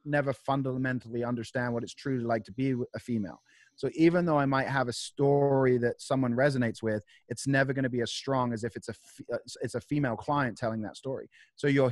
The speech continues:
your, your clients are the heroes. They're the heroes of the story. Their stories are what you wanna share. Now, you might have some certain points or something that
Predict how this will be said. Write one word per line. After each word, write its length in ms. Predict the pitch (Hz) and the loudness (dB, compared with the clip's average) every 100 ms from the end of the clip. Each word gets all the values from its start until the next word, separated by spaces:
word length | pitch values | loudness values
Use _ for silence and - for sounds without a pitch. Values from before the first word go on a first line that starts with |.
| - - | 0 -2
your, 220 | 131 117 | -2 -2
your 120 | 131 110 | -6 -4
clients 440 | - 185 202 185 | 2 4 6 4
are 140 | 151 143 | 0 0
the 140 | 127 | 0
heroes. 540 | 120 180 156 104 - - | 0 2 2 0 -6 0
They're 140 | 135 | 2
the 100 | 156 | 4
heroes 360 | 151 175 160 139 | 2 2 2 0
of 100 | 123 | -4
the 80 | 120 | -8
story. 420 | - 139 107 60 _ _ _ | -4 -2 -2 -6 _ _ _
Their 280 | 101 143 160 | 0 6 6
stories 360 | - 170 151 131 | 4 2 2 2
are 80 | 123 | 0
what 160 | 117 | 0
you 80 | 123 | -2
wanna 200 | 120 113 | -2 -4
share. 240 | - 160 | 0 0
Now, 100 | 127 | 2
you 220 | 131 160 196 | 0 2 2
might 220 | 165 123 | 0 0
have 240 | 151 147 | 0 -2
some 160 | - 123 | -2 -2
certain 260 | 143 123 | 0 -2
points 340 | 120 139 135 127 | -2 0 0 -2
or 60 | |
something 320 | 117 123 117 113 | -6 -6 -4 -2
that 180 | 120 | -2